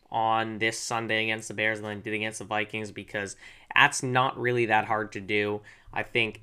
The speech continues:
everyone hopes that they're gonna perform better, but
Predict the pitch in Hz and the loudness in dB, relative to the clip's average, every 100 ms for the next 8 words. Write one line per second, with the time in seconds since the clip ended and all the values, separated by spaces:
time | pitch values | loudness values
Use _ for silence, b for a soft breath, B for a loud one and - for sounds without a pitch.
0 | - 127 135 120 113 104 - - 107 - | 2 2 4 2 0 -2 0 0 0 -4
1 | 120 117 113 110 113 - 113 110 107 110 | -2 0 2 0 -4 -4 -4 2 4 4
2 | 110 b b b b - 123 - | 2 b b b b 4 6 6